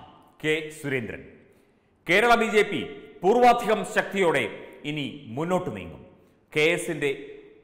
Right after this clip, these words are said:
അതിദ്രുതമായ നീക്കങ്ങൾ കൊണ്ട് കേരള ബി ജെ പി കൂടുതൽ ശക്തമാകും.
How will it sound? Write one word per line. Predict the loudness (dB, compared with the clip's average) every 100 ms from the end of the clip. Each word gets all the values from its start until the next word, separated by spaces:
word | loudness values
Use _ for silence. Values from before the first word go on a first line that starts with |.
| -4
അതിദ്രുതമായ | 0 0 -2 -6 2 4 6 6 4 2 -2
നീക്കങ്ങൾ | -4 -2 0 0 0
കൊണ്ട് | -2 -2 -4 -6 -16 -16 -4
കേരള | 0 0 0
ബി | -2
ജെ | -4
പി | -4
കൂടുതൽ | -8 -6 -4 -4
ശക്തമാകും. | -4 -8 -8 -10 -12